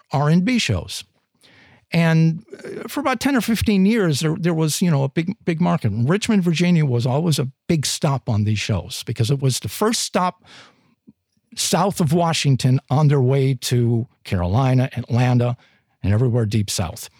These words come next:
It was kind of the upper end of what had been referred to as the Chitlin Circuit. But these were theaters. So in this show in spring of sixty-two, the co-headliners, Fats Domino and Brook Benton.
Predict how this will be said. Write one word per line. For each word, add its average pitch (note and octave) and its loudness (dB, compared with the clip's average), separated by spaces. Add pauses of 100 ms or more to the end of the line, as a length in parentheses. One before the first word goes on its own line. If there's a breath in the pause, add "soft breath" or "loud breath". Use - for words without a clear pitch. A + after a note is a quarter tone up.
It - -20
was B2 -2
kind G#3 0
of D#3 0
the E3 0 (100)
upper G3+ 0
end E3+ 4
of C#3 -2
what D3 -2
had C#3+ 0
been D3+ 2
referred D#3 0
to C#3 0
as B2+ -2
the C#3 -4
Chitlin - -2
Circuit. - -6 (480 loud breath)
But - -6
these F3 0
were A3+ 2
theaters. D#3+ -2 (420 soft breath)
So C#3 0
in C3+ 4
this A#3+ 2
show G3 0
in D3+ 2
spring G#3 0
of F3+ 0
sixty-two, D#3 -2 (1300 soft breath)
the C#3 2 (280)
co-headliners, D3 0 (400 soft breath)
Fats - -4
Domino F3 0 (520 soft breath)
and A#2 0
Brook F#3 -2
Benton. G2+ 0